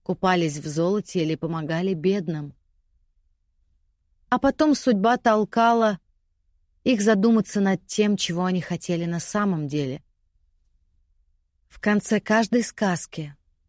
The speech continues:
мама заставляла благодарную публику думать, правильно ли поступили герои, как могли достичь целей без подарков судьбы,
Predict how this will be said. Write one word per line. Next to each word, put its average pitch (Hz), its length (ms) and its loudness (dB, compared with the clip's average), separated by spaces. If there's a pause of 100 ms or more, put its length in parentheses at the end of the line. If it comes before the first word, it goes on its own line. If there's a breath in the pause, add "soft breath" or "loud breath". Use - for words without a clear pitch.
мама 226 360 4
заставляла 214 640 2
благодарную 185 640 2
публику 208 480 -2
думать, 202 600 0 (1000)
правильно 208 540 2
ли 170 100 0
поступили 185 600 -2
герои, 160 640 -2 (760)
как 185 260 -2
могли 233 380 2
достичь - 540 -2
целей 196 420 0
без 226 300 0
подарков 160 560 -4
судьбы, 165 520 -4